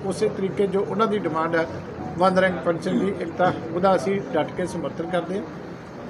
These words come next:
ਦੂਜਾ ਜਿਹੜੀ ਆ ਇੱਕ ਸਕੀਮ ਅਗਨੀਵੀਰ ਦੀ ਚਲਾਈ ਹੈ, ਇਹ ਬਹੁਤ ਵੱਡਾ ਕੋਝਾ ਮਜ਼ਾਕ ਹੈ ਸਾਡੇ ਜਿਹੜਾ, ਇਹ, ਸੈਨਿਕ ਵੀਰਾਂ ਤੇ ਨੌਜਵਾਨਾਂ ਤੇ, ਕਿਉਂਕਿ ਦੇਖੋ ਪੰਜਾਬ ਵਰਗੀ ਧਰਤੀ ਜਿਹੜੀ ਹੈ ਹਮੇਸ਼ਾ ਹੀ ਸਾਡੇ ਨੌਜਵਾਨਾਂ ਨੂੰ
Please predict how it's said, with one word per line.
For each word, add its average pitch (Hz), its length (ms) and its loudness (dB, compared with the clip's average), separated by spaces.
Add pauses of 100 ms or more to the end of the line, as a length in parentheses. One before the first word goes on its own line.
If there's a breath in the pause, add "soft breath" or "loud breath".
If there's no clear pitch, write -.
(140)
ਦੂਜਾ 185 300 8
ਜਿਹੜੀ 226 300 6
ਆ 220 100 10 (280)
ਇੱਕ 185 180 -2
ਸਕੀਮ 214 440 4 (100)
ਅਗਨੀਵੀਰ 202 440 6
ਦੀ 196 120 6
ਚਲਾਈ 160 280 2
ਹੈ, 117 120 0 (300)
ਇਹ 233 60 8
ਬਹੁਤ 262 320 8
ਵੱਡਾ 220 400 8 (380)
ਕੋਝਾ 240 300 10
ਮਜ਼ਾਕ 196 420 8
ਹੈ 208 120 8
ਸਾਡੇ 190 420 4 (600)
ਜਿਹੜਾ, 175 360 10 (240)
ਇਹ, 147 220 4 (180)
ਸੈਨਿਕ 175 380 2
ਵੀਰਾਂ 180 320 4
ਤੇ 196 220 0
ਨੌਜਵਾਨਾਂ 180 500 2
ਤੇ, 202 160 0 (540)
ਕਿਉਂਕਿ 190 220 4
ਦੇਖੋ 214 220 6
ਪੰਜਾਬ 196 400 8
ਵਰਗੀ 220 240 4
ਧਰਤੀ 202 320 4
ਜਿਹੜੀ 214 280 6
ਹੈ 151 160 8 (840)
ਹਮੇਸ਼ਾ 202 280 8
ਹੀ 277 80 8
ਸਾਡੇ 226 280 6
ਨੌਜਵਾਨਾਂ 220 480 4
ਨੂੰ 226 180 2